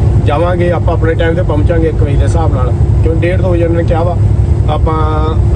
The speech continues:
ਐਡਜਸਟਮੈਂਟ ਕਰਾਉਣੀ ਇੱਕ ਦੋ ਟ੍ਰੇਲਰਾਂ 'ਚ, ਕਰਵਾ ਕੇ ਤਾਂ ਆਪਾਂ ਜਾ ਪਹੁੰਚਣਾ ਵਾ।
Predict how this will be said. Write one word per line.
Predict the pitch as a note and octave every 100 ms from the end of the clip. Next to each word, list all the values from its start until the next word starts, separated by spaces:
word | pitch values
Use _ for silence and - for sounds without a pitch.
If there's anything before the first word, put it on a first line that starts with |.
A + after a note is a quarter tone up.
| - D#3+
ਐਡਜਸਟਮੈਂਟ | - - - F3 E3
ਕਰਾਉਣੀ | D#3+ D#3
ਇੱਕ | F3 D#3
ਦੋ | D#3+
ਟ੍ਰੇਲਰਾਂ | D3+ C#3+ D3+ D3+
'ਚ, | C#3 - - - -
ਕਰਵਾ | D#3+ D#3 D3
ਕੇ | D#3+
ਤਾਂ | D3+
ਆਪਾਂ | D#3
ਜਾ | C#3+ -
ਪਹੁੰਚਣਾ | E3+ - -
ਵਾ। | -